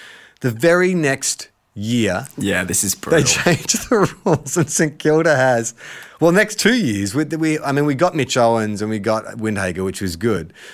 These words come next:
Speaker 1: But then this year, Cameron McKenzie, who went, like, number seven <laughs> in the draft,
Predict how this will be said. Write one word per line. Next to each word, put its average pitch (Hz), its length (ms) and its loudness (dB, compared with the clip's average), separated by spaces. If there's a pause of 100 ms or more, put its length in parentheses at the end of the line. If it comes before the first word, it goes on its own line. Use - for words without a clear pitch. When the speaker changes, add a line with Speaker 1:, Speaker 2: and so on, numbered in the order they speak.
Speaker 1:
But 131 100 -2
then 147 140 2
this 190 180 2
year, 135 100 2
Cameron 143 320 0
McKenzie, 120 580 -2
who 113 120 -2
went, 113 180 -2
like, 110 140 -4
number 120 220 -2
seven 123 440 2
<laughs> - 60 -8
in 170 80 -2
the 165 80 0
draft, 131 640 -2